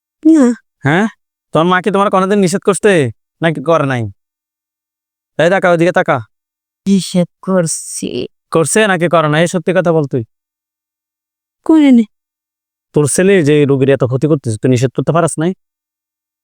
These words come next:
Speaker 2: কথা বল। ও বলতেছে করস নাই, তুই বলতেছিস করছস। তোর
Speaker 1: কি করবো এখন?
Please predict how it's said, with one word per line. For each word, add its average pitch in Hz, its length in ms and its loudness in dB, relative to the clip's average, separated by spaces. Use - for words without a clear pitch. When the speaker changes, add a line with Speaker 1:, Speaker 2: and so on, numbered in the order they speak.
Speaker 2:
কথা 175 200 0
বল। 202 180 0
ও 165 80 2
বলতেছে 226 360 0
করস 226 400 0
নাই, 180 200 0
তুই 190 140 -2
বলতেছিস 180 460 0
করছস। 143 420 -2
তোর 170 160 -4
Speaker 1:
কি 349 120 2
করবো 339 380 2
এখন? 330 320 2